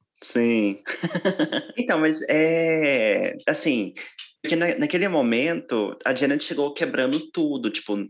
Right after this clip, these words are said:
né, Control, Rhythm Nation, ela, tipo, vários número uns, super sucesso. Então, assim, foi a pessoa que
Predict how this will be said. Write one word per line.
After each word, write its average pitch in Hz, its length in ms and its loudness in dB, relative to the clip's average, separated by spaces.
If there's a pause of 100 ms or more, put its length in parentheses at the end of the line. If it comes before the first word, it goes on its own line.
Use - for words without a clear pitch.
(100)
né, 104 460 2 (180)
Control, 110 880 2 (360)
Rhythm 117 340 0
Nation, 107 640 0 (380)
ela, 113 200 2 (240)
tipo, - 240 -6 (360)
vários 123 480 0
número 113 300 2
uns, 107 460 -2 (500)
super 147 380 0
sucesso. 104 880 0
Então, 131 160 0
assim, 127 320 0
foi 143 300 0
a 165 60 2
pessoa 147 680 0
que - 240 -6